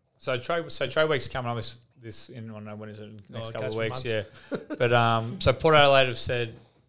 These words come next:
Speaker 1: they're gonna be, you're from your here, they're gonna be aggressive and they're gonna try and do a heap of training. So would you say be wary of bringing in six or seven blokes in who are gonna play in your seniors next year?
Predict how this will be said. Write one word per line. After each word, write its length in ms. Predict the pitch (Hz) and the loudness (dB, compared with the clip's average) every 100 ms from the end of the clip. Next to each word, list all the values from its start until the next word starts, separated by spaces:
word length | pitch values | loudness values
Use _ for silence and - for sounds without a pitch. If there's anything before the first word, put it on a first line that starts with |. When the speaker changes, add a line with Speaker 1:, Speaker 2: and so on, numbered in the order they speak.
| _ | _
Speaker 1:
they're 120 | 123 | -6
gonna 160 | 117 113 | -6 -6
be, 300 | 110 117 117 - | -6 -6 -8 -12
you're 100 | 110 | -16
from 200 | - 123 | -12 -10
your 100 | 107 | -6
here, 160 | 110 | -4
they're 100 | 113 | -2
gonna 140 | 113 113 | 0 -2
be 400 | 113 117 110 - _ _ _ _ _ 120 | -2 -4 -4 -14 _ _ _ _ _ -10
aggressive 520 | 107 120 - 120 110 | -2 -2 0 -2 -4
and 80 | 113 | -6
they're 80 | |
gonna 120 | 113 104 | -8 -8
try 300 | - 113 113 | -6 -6 -6
and 180 | 107 110 | -10 -6
do 120 | 113 | -6
a 40 | |
heap 120 | 113 | -6
of 60 | 113 | -8
training. 360 | - 117 110 107 | -6 -6 -6 -6
So 320 | 120 113 107 117 113 | -4 -2 -4 -10 -14
would 180 | 120 127 | -8 -4
you 100 | 131 | -2
say 200 | 131 117 | 0 -2
be 160 | 127 | -2
wary 400 | 110 120 123 120 | 0 2 4 2
of 120 | 113 | -2
bringing 220 | 123 117 113 | -4 -4 -4
in 120 | 110 | -4
six 280 | - 120 110 | -4 -4 -2
or 40 | |
seven 340 | - 113 117 | -2 -4 -6
blokes 320 | 110 113 110 117 | -4 -2 -4 -6
in 200 | 110 104 | -8 -8
who 120 | 110 | -10
are 20 | |
gonna 160 | 113 110 | -8 -6
play 240 | 120 113 | -4 -4
in 80 | 110 | -6
your 80 | - | -8
seniors 480 | 117 113 113 104 | -6 -4 -4 -4
next 240 | 113 107 - | -6 -4 -2
year? 220 | 113 | -2